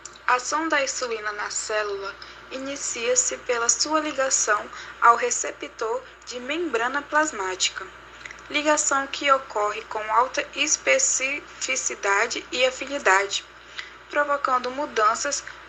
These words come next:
conformacionais que desencadeiam reações modificadoras do metabolismo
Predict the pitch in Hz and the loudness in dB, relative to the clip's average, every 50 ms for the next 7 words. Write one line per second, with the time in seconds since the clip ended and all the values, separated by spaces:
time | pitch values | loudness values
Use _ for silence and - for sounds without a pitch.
0 | - - - - 320 359 370 - - 311 294 294 285 285 254 247 247 - - 220 | -14 -6 -2 0 2 2 2 2 4 4 4 4 8 8 8 8 8 4 -2 -2
1 | 202 202 202 196 196 208 220 247 - - - - - - - - - - - 240 | -4 -4 -4 -4 -4 -4 -6 -8 -10 -12 -12 -16 -20 -20 -20 -18 -12 -10 -8 -8
2 | 240 220 - 262 285 294 330 339 320 311 - 254 220 - - 202 202 214 254 269 | -8 -6 -4 -4 -2 0 0 0 0 2 4 4 4 4 2 0 0 0 -2 -6
3 | - - - 269 277 294 285 - - - 233 208 208 240 254 - - - - - | -8 -6 -4 -2 -2 0 0 0 0 0 0 0 -2 -4 -6 -8 -12 -14 -14 -20
4 | - - - 240 247 269 285 330 311 - 311 302 - 254 220 220 214 202 208 226 | -20 -12 -2 2 2 2 2 2 -2 -4 -4 2 4 4 4 4 4 2 2 2
5 | 247 262 - - - - - 247 262 262 262 247 269 269 - - 254 233 - 220 | 2 0 0 -2 -6 -6 -6 -4 -4 -4 -4 -4 -4 -4 0 2 0 2 2 -2
6 | 214 214 208 226 240 269 285 302 | 0 0 0 -2 -2 -4 -8 -8